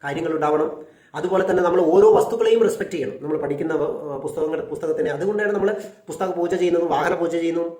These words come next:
നമ്മളെല്ലാത്തിനെയും ബഹുമാനിക്കണം. നമ്മൾ ഇരിക്കുന്ന കസേരയെയും പഠിക്കാൻ ഉപയോഗിക്കുന്ന ഡെസ്കിനെയും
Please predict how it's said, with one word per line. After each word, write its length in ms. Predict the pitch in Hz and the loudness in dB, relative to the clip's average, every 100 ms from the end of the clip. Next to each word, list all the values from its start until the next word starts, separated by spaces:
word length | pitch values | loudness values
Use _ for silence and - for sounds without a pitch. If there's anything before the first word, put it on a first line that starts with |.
| - | -8
നമ്മളെല്ലാത്തിനെയും 520 | 165 208 233 262 254 | -6 -2 -2 0 2
ബഹുമാനിക്കണം. 460 | 226 220 190 - - - | 4 4 2 0 -6 -4
നമ്മൾ 140 | 190 | 0
ഇരിക്കുന്ന 460 | 196 220 226 233 - - - | 0 0 0 0 -2 -12 -8
കസേരയെയും 680 | 185 233 233 220 - - - - _ _ _ _ | 0 4 6 4 2 -2 -10 -18 _ _ _ _
പഠിക്കാൻ 280 | 165 202 226 | -4 2 4
ഉപയോഗിക്കുന്ന 320 | 226 220 - | 6 4 4
ഡെസ്കിനെയും 480 | 185 - 226 208 147 | 2 2 4 4 4